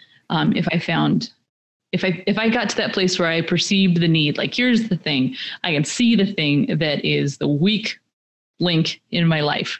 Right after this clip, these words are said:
right? Um, I think that, uh, I think especially in that situation, a paid mentor, you're basically saying, "I don't want to wander the entire grocery store in the hopes that someday I stumble upon Cheetos.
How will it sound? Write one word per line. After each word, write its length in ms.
right? 280
Um, 480
I 100
think 260
that, 320
uh, 240
I 40
think 140
especially 460
in 60
that 160
situation, 640
a 100
paid 360
mentor, 540
you're 140
basically 460
saying, 380
"I 80
don't 320
want 340
to 80
wander 380
the 160
entire 400
grocery 400
store 300
in 120
the 100
hopes 260
that 140
someday 360
I 40
stumble 380
upon 280
Cheetos. 520